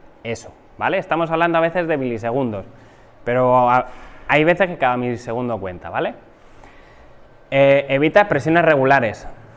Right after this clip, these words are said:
Las expresiones regulares, eh, sí, puede hacer que seas como más,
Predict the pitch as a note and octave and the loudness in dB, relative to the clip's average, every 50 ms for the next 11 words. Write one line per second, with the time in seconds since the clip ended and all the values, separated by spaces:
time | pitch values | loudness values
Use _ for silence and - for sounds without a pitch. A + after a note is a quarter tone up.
0 | - - - - - - - - A#2+ B2+ A2 C3 C3+ - C3 B2+ A#2 - C#3+ D#3 | -20 -20 -20 -20 -20 -16 -6 -2 -2 0 0 -2 -4 -2 -4 -4 -4 -4 -6 -4
1 | E3 F3+ F#3 F3 E3+ E3+ F3 F3+ F3+ F#3 F#3+ G#3 G3 - - - - - - - | -2 -2 -2 0 2 2 2 2 2 2 0 -2 -4 -8 -16 -20 -20 -20 -20 -20
2 | - - - - - - A#2+ A#2 - - G#2 - - - - - - - - _ | -20 -20 -20 -20 -20 -20 -20 -20 -20 -20 -20 -20 -20 -20 -20 -20 -20 -20 -20 _
3 | _ - - - - - - - _ _ _ - B2+ B2+ B2+ B2+ B2+ B2+ B2+ B2 | _ -20 -20 -20 -20 -20 -20 -20 _ _ _ -6 -2 0 0 2 2 2 2 2
4 | B2 B2 B2 A#2+ G#2 - - - - - - - - - - - - - - - | 2 0 -2 -4 -6 -10 -16 -20 -20 -20 -20 -20 -20 -20 -20 -20 -20 -20 -20 -20
5 | - - - - F3+ F3 C3 G2+ - C3+ C#3+ D3+ D#3+ D#3+ D#3 D#3 D#3 D#3+ D#3 - | -20 -18 -2 2 2 2 2 0 0 0 2 4 4 2 2 0 -2 -4 -4 -4
6 | C#3+ C3 - D3 C#3+ C#3+ C3+ B2+ - - B2+ B2 A#2+ B2+ C3 C3+ C3+ C3+ C3+ C3 | -6 -4 0 2 2 2 2 0 -4 -6 -6 -4 -4 -2 0 0 2 2 2 0
7 | B2+ B2+ B2 A#2+ A2+ - - - - | 0 0 -2 -4 -6 -12 -18 -20 -20